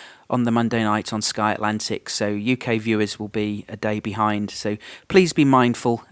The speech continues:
uh, when, <sighs> it's tricky, isn't it? <laughs> 'Cause everybody will want to talk about it, and, uh, I guess, uh, go ahead, if you want to post on, on the Facebook page, uh, then, then please do, and, uh, it'll just be with the caveat for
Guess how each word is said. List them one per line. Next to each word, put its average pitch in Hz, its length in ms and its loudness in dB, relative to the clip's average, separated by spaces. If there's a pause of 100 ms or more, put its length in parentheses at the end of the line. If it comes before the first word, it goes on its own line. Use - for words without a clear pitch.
uh, 113 300 -4
when, 113 500 -2 (640)
<sighs> - 680 -10
it's - 140 -6
tricky, - 320 2
isn't 180 180 4
it? 131 160 2 (460)
<laughs> - 760 0
'Cause 165 140 4
everybody 196 400 10
will 175 140 12
want 175 160 10
to - 80 -4
talk 185 260 6
about 139 380 4
it, 117 160 4
and, 131 400 -2
uh, 139 120 6 (220)
I 185 120 8
guess, - 340 4
uh, - 160 -8 (560)
go 214 180 10
ahead, 170 240 8
if 135 80 4
you 165 60 6
want 165 80 8
to 170 60 4
post 156 300 4
on, 143 220 6
on 139 140 2
the 127 60 2
Facebook 135 420 2
page, 127 560 2 (180)
uh, 120 280 -2
then, 123 340 0
then 120 180 -2
please 120 300 0
do, 110 400 4
and, 110 420 -6
uh, 101 300 0
it'll 127 240 -2
just 131 200 -2
be 120 100 2
with 113 120 2
the 113 60 -4
caveat 107 460 -2
for 110 260 -4